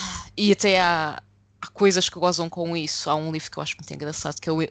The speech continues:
Cold Comfort Farm, da Stella Gibbons, que é daqueles livros repuscadões que eu gosto. É assim um repuscado como eu gosto e até gozam com essa teoria. Aquilo é assim um livro satírico.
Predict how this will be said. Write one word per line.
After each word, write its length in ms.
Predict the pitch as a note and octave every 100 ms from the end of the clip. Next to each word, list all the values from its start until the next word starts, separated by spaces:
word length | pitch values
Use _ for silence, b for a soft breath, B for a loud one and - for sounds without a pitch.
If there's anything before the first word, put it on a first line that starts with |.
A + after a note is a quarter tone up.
| -
Cold 300 | - F3+ E3+ -
Comfort 400 | E3 - D#3 -
Farm, 380 | - D#3 D3+ D3+
da 100 | D3+
Stella 340 | - D3+ D3+
Gibbons, 340 | D3 D3 C#3 C#3+
que 100 | C3+
é 40 |
daqueles 280 | B2+ - C3
livros 180 | B2+ -
repuscadões 680 | - - - D#3 C#3 C#3+ -
que 120 | -
eu 60 | C#3+
gosto. 500 | C#3+ - - - B B A3+ B B G#3+ -
É 60 | G3
assim 180 | -
um 20 | F#3
repuscado 500 | D#3+ - - F#3 F#3
como 200 | F#3+ F#3+
eu 100 | F#3+
gosto 360 | F#3 G3+ -
e 180 | G#3+ G#3
até 220 | G3+ A#3
gozam 500 | A3 F#3 G3 A3+ F#3
com 180 | F3 F3+
essa 240 | E3+ - F3
teoria. 680 | - - F3 D#3+ E3+ D#3
Aquilo 240 | C#3+ - C#3
é 20 |
assim 180 | - D3
um 80 |
livro 200 | D3 D3 D3
satírico. 680 | - D3+ - C#3+ C#3+ -